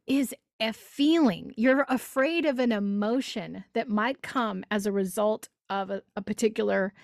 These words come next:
taking a particular course of action or a behavior. Now, I know that certain decisions can have different effects on our lives, and there are decisions that can be detrimental and more than just, you know, feeling disappointed. I know that.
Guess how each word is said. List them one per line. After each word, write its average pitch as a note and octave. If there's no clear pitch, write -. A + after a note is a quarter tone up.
taking A#3+
a A3
particular G#3+
course G3+
of G3+
action G3+
or F3
a E3+
behavior. -
Now, G3+
I D4
know D4+
that A3
certain A#3+
decisions G#3+
can G#3
have G3
different G3
effects A3
on F3+
our E3
lives, G3
and F#3
there F#3+
are B3+
decisions B3
that G3+
can A#3+
be A3+
detrimental G#3
and F3
more G#3+
than F#3+
just, G3+
you G3
know, F#3
feeling A3+
disappointed. F#3+
I B3
know A#3+
that. E3+